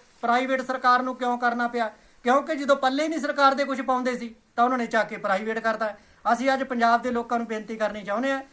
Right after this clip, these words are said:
ਕਿ ਭ੍ਰਿਸ਼ਟਾਚਾਰ ਸਾਨੂੰ ਨਹੀਂ ਕਰਨਾ ਚਾਹੀਦਾ, ਮਾੜੇ ਕੰਮ ਸਾਨੂੰ ਨਹੀਂ ਕਰਨੇ ਚਾਹੀਦੇ।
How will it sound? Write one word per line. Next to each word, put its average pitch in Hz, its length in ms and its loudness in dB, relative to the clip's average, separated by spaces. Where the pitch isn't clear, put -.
ਕਿ 262 120 2
ਭ੍ਰਿਸ਼ਟਾਚਾਰ 240 680 2
ਸਾਨੂੰ 226 320 -2
ਨਹੀਂ 240 220 -4
ਕਰਨਾ 240 320 0
ਚਾਹੀਦਾ, 254 360 0
ਮਾੜੇ 214 280 0
ਕੰਮ 214 220 -4
ਸਾਨੂੰ 202 300 -8
ਨਹੀਂ 214 200 -6
ਕਰਨੇ 247 280 -2
ਚਾਹੀਦੇ। 269 420 -2